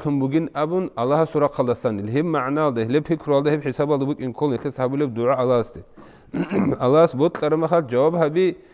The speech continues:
Нэтлээ синги масахат халабун го мунахат чурал ирлэр аду бугуниги, хэдингүү синги көчлөн ахаж ол ирлэр аду бугуниги, хэдингүү синги дов дүниалруу го жавап хабун, жавап шүн годинан Аллаас обазан бугуниги нэтлэр дуаат жавап, хэдингүү синги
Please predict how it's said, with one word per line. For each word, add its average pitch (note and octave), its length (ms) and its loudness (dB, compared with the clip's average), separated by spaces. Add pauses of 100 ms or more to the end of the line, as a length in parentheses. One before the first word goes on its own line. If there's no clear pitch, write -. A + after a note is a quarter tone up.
(400)
Нэтлээ D#3+ 380 0
синги D3 240 0
масахат C#3 440 2
халабун C#3 360 2
го C3+ 140 2
мунахат D3+ 400 2
чурал C#3+ 260 0
ирлэр C3 320 0
аду C3+ 180 0
бугуниги, B2+ 460 -2
хэдингүү C3+ 400 0
синги C#3 240 0
көчлөн D#3 400 -2
ахаж D#3 240 -2
ол C#3+ 160 -2
ирлэр C3+ 320 -2
аду C#3 160 -2
бугуниги, C3 480 0 (480)
хэдингүү D#3+ 400 0
синги D#3 240 -2
дов D3+ 240 2
дүниалруу D3+ 560 2
го D#3 160 2
жавап C#3+ 400 2
хабун, C#3+ 240 0
жавап C#3 320 2
шүн C#3+ 160 -2
годинан C3+ 400 0
Аллаас C#3 380 0
обазан C#3+ 340 0
бугуниги C#3+ 400 0
нэтлэр C3 320 -2
дуаат C3+ 320 2
жавап, B2+ 240 2
хэдингүү C#3 400 -2
синги D3 400 2